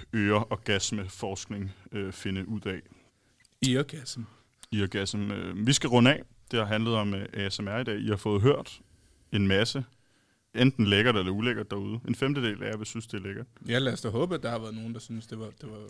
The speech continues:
Speaker 2: altså, dejligt.
Speaker 1: Om ikke andet måske, øh, oplysende. Øhm, for nogen er det altså liv eller død at, at lytte til det her. Øhm, så husk lige det næste gang, I gør grin med det, ligesom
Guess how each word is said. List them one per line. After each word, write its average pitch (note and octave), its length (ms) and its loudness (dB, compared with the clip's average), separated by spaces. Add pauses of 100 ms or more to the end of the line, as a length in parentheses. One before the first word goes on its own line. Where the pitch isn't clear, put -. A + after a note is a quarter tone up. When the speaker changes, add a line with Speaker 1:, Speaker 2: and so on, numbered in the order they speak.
(320)
Speaker 2:
altså, - 260 -12
dejligt. A2 380 -6
Speaker 1:
Om G#2+ 120 4
ikke A#2+ 180 4
andet A#2+ 160 4
måske, A#2 260 0
øh, G2+ 420 0 (220)
oplysende. A2 680 -4
Øhm, F#2 560 -6 (120)
for A2 120 -2
nogen A2+ 200 2
er A2 60 4
det G#2 80 2
altså G2+ 280 -2
liv A2+ 240 -4
eller G2+ 120 -6
død G#2+ 200 -6 (220)
at, G2+ 380 -4
at G2+ 60 -4
lytte G#2 200 -6
til - 120 -10
det G#2 80 -6
her. G2 320 -6 (100)
Øhm, G2+ 240 -2
så - 120 -8
husk A2+ 220 -4
lige A2 100 -4
det G#2 140 0
næste G#2 260 -4
gang, G2 120 -6
I G2 40 -8
gør G2 180 -4
grin G#2+ 240 -2
med G2 100 -2
det, G#2+ 200 -2
ligesom G2 320 -2